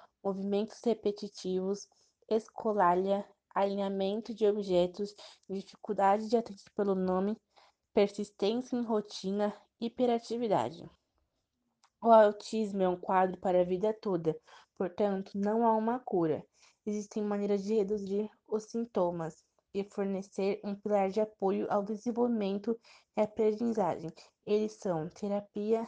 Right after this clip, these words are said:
e medicamentos. Agora eu vou explicar sobre a depressão. Depressão ou transtorno depressivo maior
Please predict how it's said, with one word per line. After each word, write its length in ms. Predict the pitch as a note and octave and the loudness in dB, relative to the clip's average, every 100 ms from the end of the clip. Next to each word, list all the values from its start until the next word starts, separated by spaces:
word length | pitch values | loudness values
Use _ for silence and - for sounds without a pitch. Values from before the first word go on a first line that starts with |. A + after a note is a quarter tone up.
| - | -10
e 60 | A3 | -8
medicamentos. 1080 | A3 G#3 A3 A#3+ A3+ D3+ C#3 - D#3+ - _ _ _ _ _ _ _ _ _ _ _ _ _ _ _ _ _ _ _ _ _ _ _ _ | -6 -6 -8 -6 -4 -4 -6 -8 -10 -10 _ _ _ _ _ _ _ _ _ _ _ _ _ _ _ _ _ _ _ _ _ _ _ _
Agora 400 | - G#3 G#3+ A3 | -6 -2 2 4
eu 80 | A3+ | 4
vou 80 | A3+ | 2
explicar 480 | A3+ - - A3 A3 | -2 -8 -6 -4 -4
sobre 160 | A#3 G#3+ | -2 0
a 40 | |
depressão. 580 | G#3 A3+ B3+ C4 - A#2+ - _ _ _ _ _ _ _ - - - - - | 0 0 2 2 2 -6 -8 _ _ _ _ _ _ _ -20 -20 -20 -20 -2
Depressão 800 | G#3+ G#3+ A#3 A3+ - A#3 G#3+ - | 0 2 -2 -2 -2 -2 0 0
ou 160 | G3+ | 0
transtorno 760 | G3+ A3+ A3 - A3+ G#3+ G#3+ G#3 - G#3 | 0 -4 -4 -4 0 2 0 -4 -10 -10
depressivo 1000 | A#3 B3+ - F#3 - - G#3 F#3 E3 - _ _ | -2 -2 -2 -4 -4 -4 -4 0 -2 -4 _ _
maior 440 | G3 F3+ F#3+ E3+ | -6 4 6 6